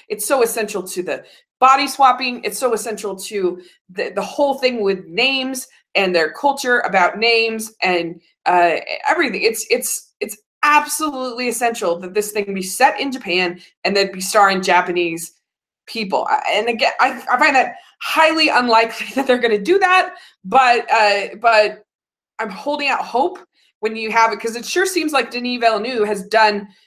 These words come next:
has been very respectful to Blade Runner, has been very, like, true to Blade Runner. And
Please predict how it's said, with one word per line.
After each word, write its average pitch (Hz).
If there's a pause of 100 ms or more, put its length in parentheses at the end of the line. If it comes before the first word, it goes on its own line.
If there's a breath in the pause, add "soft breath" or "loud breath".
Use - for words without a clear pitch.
(140 soft breath)
has 196
been 185
very 269
respectful 202
to -
Blade 165
Runner, 139
has 180
been 220 (100)
very, 302
like, 214
true 214 (260 soft breath)
to 233
Blade 185
Runner. 139
And 185